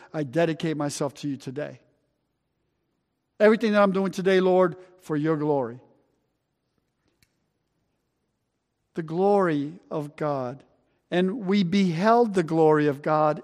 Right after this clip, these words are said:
in Christ, who is the image of perfect humanity. Humanity that lacks nothing and what we are intended to be. "For all have sinned and fall short of the glory of God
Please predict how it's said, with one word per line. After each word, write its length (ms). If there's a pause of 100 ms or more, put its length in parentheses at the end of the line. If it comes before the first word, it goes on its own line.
(120)
in 200
Christ, 680 (240)
who 240
is 320 (220)
the 280
image 300
of 300
perfect 480
humanity. 920 (760)
Humanity 640
that 200
lacks 560
nothing 640 (280)
and 300
what 260
we 380
are 220
intended 640 (260)
to 140
be. 360 (180)
"For 180
all 520
have 280
sinned 680 (520)
and 140
fall 240
short 280
of 80
the 60
glory 280
of 80
God 240